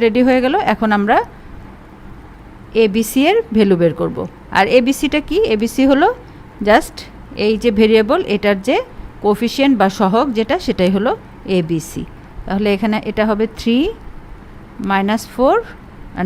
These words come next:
নাইন, ঠিক আছে? এর পরেরটা আমরা বের করি। আচ্ছা, প্রথমে এটা হলো স্মল এ হবে, তাছাড়া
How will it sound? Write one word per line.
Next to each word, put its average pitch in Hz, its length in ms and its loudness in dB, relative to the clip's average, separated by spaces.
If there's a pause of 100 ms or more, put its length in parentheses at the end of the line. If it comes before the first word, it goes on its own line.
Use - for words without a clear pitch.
নাইন, 156 180 0 (960)
ঠিক 277 200 -4
আছে? - 160 -8 (2000)
এর 220 160 -6
পরেরটা 233 400 2 (2000)
আমরা 202 260 0
বের 196 220 -2
করি। 208 200 0 (240)
আচ্ছা, 220 240 -4
প্রথমে 254 320 2 (140)
এটা 247 240 0 (100)
হলো 247 140 2 (160)
স্মল 208 320 0 (100)
এ - 20 0 (100)
হবে, 185 260 -4 (1500)
তাছাড়া 208 260 -4